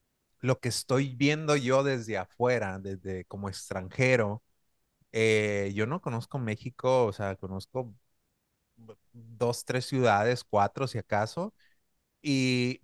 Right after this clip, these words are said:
pero sé de la grandeza de, de, y del buen corazón que tenemos,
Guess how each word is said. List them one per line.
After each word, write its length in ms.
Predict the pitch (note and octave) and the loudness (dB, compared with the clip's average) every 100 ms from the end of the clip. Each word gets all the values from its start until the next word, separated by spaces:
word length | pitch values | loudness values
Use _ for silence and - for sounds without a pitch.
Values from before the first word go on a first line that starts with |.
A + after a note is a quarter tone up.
| A#2+ - | -12 0
pero 260 | C3 B2 | 2 2
sé 180 | - C#3 | 2 2
de 100 | C3+ | 2
la 140 | D3+ C#3+ | 4 4
grandeza 640 | A#2+ G#2 A2 A#2+ C#3 C3 | 2 0 -2 -2 -2 -2
de, 300 | A#2+ G#2+ G#2 | 0 -2 -6
de, 540 | A2 G#2 G#2 G2+ F#2+ F#2 | -12 -6 -4 -4 -6 -8
y 140 | A#2+ A2+ | -6 -2
del 200 | A2 G2+ | -2 0
buen 220 | A2 A2+ | -2 0
corazón 460 | - A#2 G2+ A2 G#2 | 2 2 0 -4 -8
que 100 | A2 | -8
tenemos, 760 | - G2+ G2 G2 G2+ - - | -6 -4 -4 -4 -6 -8 -14